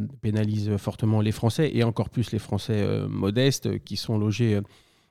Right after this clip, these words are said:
dans le parc, euh, social. Et puis on a des priorités aussi qui s'imposent à nous, mais qui ont du sens, hein, qui sont celles par exemple de la rénovation, euh, énergétique, euh, de notre, euh, parc. Et la Séquence, euh, est engagée, euh, grandement sur ces questions-là. Et puis, euh, la priorité, euh, globale, puisque c'est aussi, euh,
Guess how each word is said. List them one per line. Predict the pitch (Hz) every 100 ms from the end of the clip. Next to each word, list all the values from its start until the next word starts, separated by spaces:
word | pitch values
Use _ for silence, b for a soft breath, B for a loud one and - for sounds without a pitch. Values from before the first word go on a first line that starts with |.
| -
dans | 104 107
le |
parc, | 101 113 - -
euh, | 104 104
social. | 113 - 180 190 B B B B B
Et | 135
puis | -
on | 123
a |
des | 110
priorités | 110 131 117 131
aussi | 117 -
qui | 107
s'imposent | 110 113 127 113
à | 131
nous, | 202
mais | 156 113
qui | -
ont | 107
du | 107
sens, | - 170 -
hein, | 131
qui | 117 104
sont | -
celles | 104 120 110
par | 101
exemple | 110 113 117
de | 107
la | 101
rénovation, | 104 104 104 107 113 104
euh, | 101
énergétique, | 104 104 101 101 - 107 -
euh, | 101 113 b b b b
de | 107 107
notre, | 107 - 101
euh, | 101 101 110
parc. | 165 160 -
Et | 110
la | 101 101
Séquence, | - 101 110 107 -
euh, | 95 98
est | - 107
engagée, | 107 104 104 110
euh, | 101
grandement | 107 110 127 123 120
sur | - 117
ces | - 98
questions-là. | - - 95 131 151
Et | 95
puis, | 92 - 117
euh, | 101 101
la | 104
priorité, | - 107 101 - 110 101
euh, | 92
globale, | 107 120 165
puisque | - 107 -
c'est | - 101
aussi, | 104 -
euh, | 120